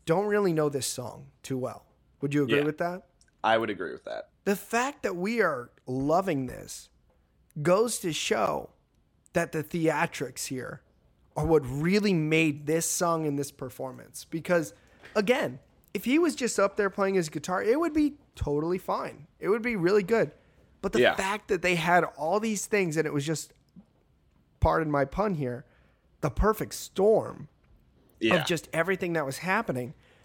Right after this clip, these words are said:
Speaker 1: I just thought that it was awesome. And I loved the lights that all the fans had. And honestly, they might have had it the entire time, but I didn't notice it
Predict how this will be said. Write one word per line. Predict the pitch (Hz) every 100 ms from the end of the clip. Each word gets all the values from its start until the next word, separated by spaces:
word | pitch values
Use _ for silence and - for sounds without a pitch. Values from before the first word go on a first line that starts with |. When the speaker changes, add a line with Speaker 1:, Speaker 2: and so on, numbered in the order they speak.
| - - -
Speaker 1:
I | 226
just | 240 -
thought | 190
that | 175 156
it |
was | 135 117 _ 139
awesome. | 147 147 117 127 139
And | 151 151 131
I | 165 143 147
loved | 151 175 208 170
the | 160
lights | 135 135 151 175 143 - - - _ _ _ _ -
that | 156 -
all | 151 165
the | 156
fans | - 147 151 143
had. | 120 123 131
And | 135 147 -
honestly, | 143 214 269 311
they | 254
might | 151 175
have | 226
had | 180 175
it | 175
the | 151
entire | 131 - 139
time, | - 135 147
but | 156 -
I | 170
didn't | 196 151 135
notice | 156 165 - 120
it | 120